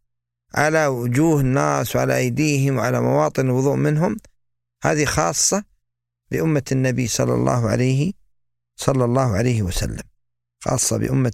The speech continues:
النبي صلى الله عليه وسلم. فهذا فضيلة عظيمة جدًا، فضائل الوضوء، وهو من يعني فضائل الأعمال عظيمة جدًا. ومن فضائل الوضوء كذلك أن الوضوء يعني مع يسره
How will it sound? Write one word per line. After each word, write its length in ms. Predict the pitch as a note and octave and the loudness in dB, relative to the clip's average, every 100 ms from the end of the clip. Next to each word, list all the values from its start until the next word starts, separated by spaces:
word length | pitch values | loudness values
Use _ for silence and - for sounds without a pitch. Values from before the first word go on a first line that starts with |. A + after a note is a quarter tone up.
| B2 | -2
النبي 400 | A2+ A2+ C#3+ F#3+ _ _ _ _ _ - | 0 0 -2 -4 _ _ _ _ _ -8
صلى 300 | - C3 B2 | -2 0 2
الله 300 | A#2+ C3 G#2+ | 2 0 0
عليه 280 | A#2 A#2+ G2+ | 0 0 0
وسلم. 400 | F2 - B1+ - _ _ _ _ _ - | -2 -4 -4 -10 _ _ _ _ _ -2
فهذا 360 | F#3 A#3 G3 | 0 2 0
فضيلة 420 | C3+ F3+ G#3+ G3 | 0 -2 0 0
عظيمة 400 | B2 C#3+ F3+ D#3 | 0 0 0 0
جدًا، 380 | C3 C#3+ C#3+ C#3+ | -2 -4 -2 -2
فضائل 500 | A2+ B2+ C3 C3+ D#3+ - _ _ _ _ _ - | 0 0 0 -2 -6 -10 _ _ _ _ _ -6
الوضوء، 400 | B2+ A#2 A2 C3 - _ _ _ _ _ - | -4 -2 -2 -4 -6 _ _ _ _ _ -6
وهو 320 | C3 C#3+ C#3+ | -2 0 2
من 280 | C3 C3+ C3 | 0 0 -2
يعني 580 | - B2+ G#2+ A#2+ A#2 - _ _ _ _ _ _ | -6 -4 -2 -2 -4 -8 _ _ _ _ _ _
فضائل 400 | A2 C3 D3 C3 | -2 0 2 0
الأعمال 440 | B2 G#2+ C#3+ C#3+ | 0 0 0 0
عظيمة 360 | A2+ B2 C3 A#2+ | 0 0 0 0
جدًا. 280 | G#2+ - - | -2 -2 0
ومن 100 | A#3 | 2
فضائل 320 | B3 A#3+ B3+ | 2 2 2
الوضوء 340 | G3+ F3+ G#3 | 2 2 2
كذلك 560 | E3 D3+ D3 D3 F3 - _ _ _ _ _ - | 2 2 2 0 -2 -8 _ _ _ _ _ -2
أن 160 | A#3 | 2
الوضوء 500 | A3 D3 C3 D3+ F#3+ - _ _ _ _ _ - | 2 2 2 2 0 -4 _ _ _ _ _ -4
يعني 420 | C#3+ D3+ C3 C3+ | 0 0 0 0
مع 320 | B2+ D#3 E3 E3 | 2 2 2 0
يسره 600 | D#3+ - D#3 D#3 C#3+ | 0 0 0 0 0